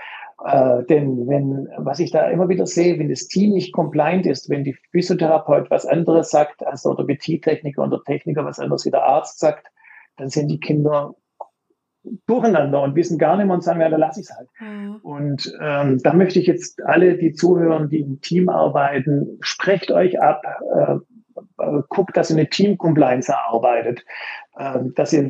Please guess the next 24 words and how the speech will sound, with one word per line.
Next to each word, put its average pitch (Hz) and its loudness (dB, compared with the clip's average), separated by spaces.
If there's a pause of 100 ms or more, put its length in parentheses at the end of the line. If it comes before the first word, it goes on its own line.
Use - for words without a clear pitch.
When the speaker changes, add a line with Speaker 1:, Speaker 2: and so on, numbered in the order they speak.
(120)
Speaker 1:
wirklich 190 2
zusammensitzt 165 -2
und 147 -4
sagt, - -4
„Wie 156 2
wollen 151 0
wir 143 0
die 127 -2 (100)
Kinder 147 0
und 135 -6
die 135 0
Familie, 143 2
äh, 131 -4 (320)
guiden?“ 127 0 (460)
Ähm, 131 -2
das 147 0
ist - -2
nämlich 165 4
genauso 160 4
wichtig, 160 -2
äh, 135 -4 (100)
das - -6
sagt, - -8
äh, 147 2